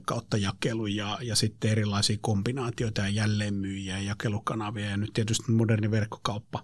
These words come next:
Te olette perinteinen perheyhtiö, mutta sitten olette kääntänyt kurssi ihan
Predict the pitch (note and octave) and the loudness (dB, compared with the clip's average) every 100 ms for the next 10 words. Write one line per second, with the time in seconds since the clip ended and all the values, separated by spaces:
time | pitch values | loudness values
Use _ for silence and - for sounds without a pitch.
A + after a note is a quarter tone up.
0 | - - C3+ - A#2+ E3 E3 A#2 A2 - | -8 6 6 8 6 8 10 8 6 8
1 | D#3+ A2+ A#2 A2+ - B2 A2+ A2 A2 - | 8 10 8 8 6 8 8 8 4 4
2 | B2 A2+ - A2 A2 - - - - A2+ | 6 4 4 4 4 -2 -8 -6 -2 2
3 | A#2 A2+ G#2+ G#2+ - A2+ - A2 G2 G#2+ | 6 6 6 4 4 4 6 4 2 0